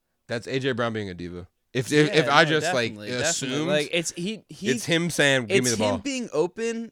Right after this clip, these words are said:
Speaker 2: and Hur-, him being mad at Hurts for not seeing him when he's open. But it's like, dude, Q B vision. If he looks your way, you're not open. He looks to, like, other people, then he has to come back to you.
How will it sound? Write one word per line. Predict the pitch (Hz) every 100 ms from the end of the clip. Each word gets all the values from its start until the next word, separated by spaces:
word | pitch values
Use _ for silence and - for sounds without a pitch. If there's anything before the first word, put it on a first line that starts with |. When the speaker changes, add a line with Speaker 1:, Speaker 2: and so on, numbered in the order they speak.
| _
Speaker 2:
and | 139 147 139
Hur-, | 151 -
him | 139 165
being | 165 175 143
mad | 151 156
at | 123
Hurts | 143 143 -
for | 131
not | 127 120
seeing | - 143 143 139
him | 131 123 104
when | 123 127
he's | 131 120
open. | 120 120 - 110 110
But |
it's | 123 151
like, | 139
dude, | - 135 -
Q | - 151
B | 165 131
vision. | 131 147 110 76 - _ _ _
If | - 156
he | 160
looks | 170 -
your | 190 165
way, | 135 127
you're | 120 127
not | 135 127
open. | 117 120
He | 131
looks | 131 135 135 -
to, | 156
like, | 147 123 -
other | 123 135
people, | 127 143 131 120
then | 123
he | 131
has | 131
to | 127
come | 139 127
back | 123 123
to | -
you. | 120 120 92